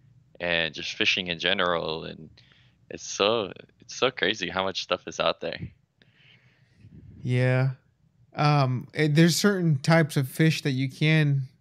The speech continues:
Speaker 2: fish, and there's cer-, certain types that you can't fish around these areas, huh?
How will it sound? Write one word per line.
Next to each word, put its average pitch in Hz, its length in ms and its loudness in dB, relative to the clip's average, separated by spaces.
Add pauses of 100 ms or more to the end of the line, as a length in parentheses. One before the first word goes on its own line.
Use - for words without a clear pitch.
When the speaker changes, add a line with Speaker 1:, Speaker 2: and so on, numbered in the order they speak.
Speaker 2:
fish, 143 400 0
and 135 100 0
there's 135 140 0
cer-, - 260 -2
certain 147 280 0
types 135 260 2
that 135 100 2
you 120 100 -4
can't 135 300 -2
fish 135 340 -2 (300)
around 135 260 2
these 135 180 0
areas, 135 380 0
huh? 131 220 0